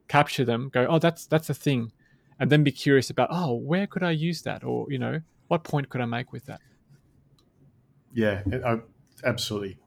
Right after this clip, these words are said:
Speaker 2: So, um, you might not see the value immediately, but if you had a kind of a reaction to it, if you felt something from
Speaker 1: Mm-hmm.
Speaker 2: the, from the moment, well, there's potentially a, a usable story there, and, and maybe you can't see the,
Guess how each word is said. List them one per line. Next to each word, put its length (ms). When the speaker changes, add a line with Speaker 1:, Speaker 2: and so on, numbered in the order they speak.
Speaker 2:
So, 300
um, 360
you 140
might 220
not 140
see 140
the 100
value 260
immediately, 600
but 160
if 180
you 260
had 180
a 260
kind 220
of 140
a 80
reaction 580
to 240
it, 160
if 220
you 220
felt 420
something 560
from 200
Speaker 1:
Mm-hmm. 80
Speaker 2:
the, 220
from 280
the 120
moment, 400
well, 160
there's 160
potentially 640
a, 220
a 60
usable 520
story 320
there, 200
and, 160
and 140
maybe 220
you 100
can't 240
see 140
the, 180